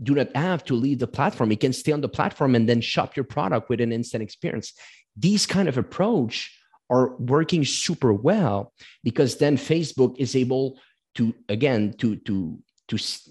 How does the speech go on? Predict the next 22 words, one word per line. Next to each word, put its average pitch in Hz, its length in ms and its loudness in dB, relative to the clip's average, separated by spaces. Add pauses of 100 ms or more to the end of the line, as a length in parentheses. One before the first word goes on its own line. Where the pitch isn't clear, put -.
(120)
you, 131 540 4
your 143 480 2
user 160 340 2
will 143 200 0
stay - 260 -4
on 175 140 0
the 98 60 -2
platform. 110 420 -6
So 160 140 -4
it's 156 240 -4
easier 165 300 2
for - 160 0
them 165 220 0
to 139 100 -2
find 131 240 -2
the 113 60 -4
signals 135 480 0
and 120 120 0
find 127 280 -6
the 110 60 -4
right 107 280 0
buyers 135 500 -4